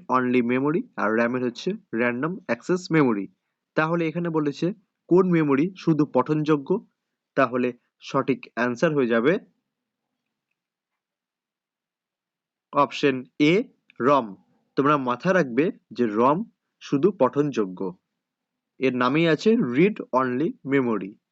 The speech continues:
নেক্সট, স্ক্যানার কি? অপারেটিং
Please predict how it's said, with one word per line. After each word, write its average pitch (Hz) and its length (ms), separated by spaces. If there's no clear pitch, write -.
নেক্সট, 170 360
স্ক্যানার 165 520
কি? 123 160
অপারেটিং 175 420